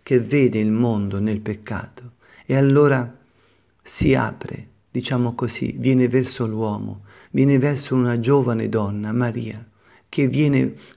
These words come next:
colta di sorpresa. "Rallegrati", le dice l'angelo, "rallegrati piena di grazia, il Signore è con te." Quanto è bella la vicinanza di Dio,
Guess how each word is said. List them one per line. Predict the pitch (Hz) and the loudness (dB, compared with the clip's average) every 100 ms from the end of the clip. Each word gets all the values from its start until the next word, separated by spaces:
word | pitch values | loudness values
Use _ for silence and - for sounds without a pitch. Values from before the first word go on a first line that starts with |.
| - | -4
colta | 156 147 143 127 | 0 0 0 0
di | 117 | -2
sorpresa. | - 127 - - 110 104 - - _ _ _ _ _ - | -2 -6 -6 -8 -8 -8 -10 -12 _ _ _ _ _ -4
"Rallegrati", | 139 143 123 123 120 101 101 110 104 - _ - | 0 4 6 6 4 2 -4 -6 -8 -12 _ -2
le | 120 | -2
dice | 117 110 113 | -2 -4 -4
l'angelo, | 101 98 107 104 107 98 101 - _ - | -4 -6 -8 -10 -10 -12 -14 -18 _ -8
"rallegrati | 107 139 139 151 135 120 110 | 0 4 4 4 4 0 -2
piena | 104 - 117 | -6 0 0
di | 107 107 | 0 -2
grazia, | 104 98 101 120 | -2 -4 -6 -4
il | 110 | -4
Signore | - 120 113 110 | -4 -4 -2 -4
è | 107 | -6
con | - 113 107 | -6 -8 -8
te." | - - - _ - - - | -10 -16 -16 _ -20 -20 -10
Quanto | - 139 135 | 0 0 2
è | 123 | 2
bella | 123 113 | 2 0
la | 107 | 0
vicinanza | 104 107 - 107 107 107 - | 0 -4 -4 -4 -4 -4 -4
di | 107 104 | -4 -6
Dio, | 110 104 101 | -10 -14 -16